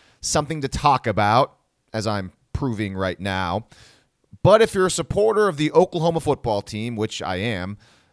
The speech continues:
I'm telling you there's no reason to be concerned about the Sooners' playoff outlook right now. If O U wins out, the Crimson and Cream will be in the playoff. Just think about it.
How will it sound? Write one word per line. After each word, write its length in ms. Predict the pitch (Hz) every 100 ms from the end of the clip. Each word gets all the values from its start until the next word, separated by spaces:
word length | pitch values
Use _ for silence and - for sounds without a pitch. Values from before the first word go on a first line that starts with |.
| _ 151
I'm 160 | 147
telling 340 | 185 180 147 135
you 380 | 180 185 165
there's 420 | 156 139 143 107 113
no 160 | 175
reason 400 | 190 156 180 170
to 80 | 131
be 140 | 143
concerned 520 | 139 127 107 - 185 160
about 220 | 131 127
the 80 | 120
Sooners' 380 | - 151 135
playoff 500 | - - 170 165 131
outlook 460 | 127 131 120 139 -
right 260 | 101 117 131
now. 420 | 160 170 90 - _ - - -
If 200 | 131 208
O 180 | 247 254
U 180 | 240
wins 400 | 196 165 202 170
out, 420 | 151 139 117 131 _ _ -
the 60 | 127
Crimson 380 | 185 202 180
and 80 | 151
Cream 380 | - 160 160 143
will 200 | 131 160
be 160 | 131 135
in 100 | 117
the 60 |
playoff. 600 | - 135 135 90 - -
Just 240 | 196 208 214
think 180 | 185
about 300 | 143 110 90
it. 80 | 62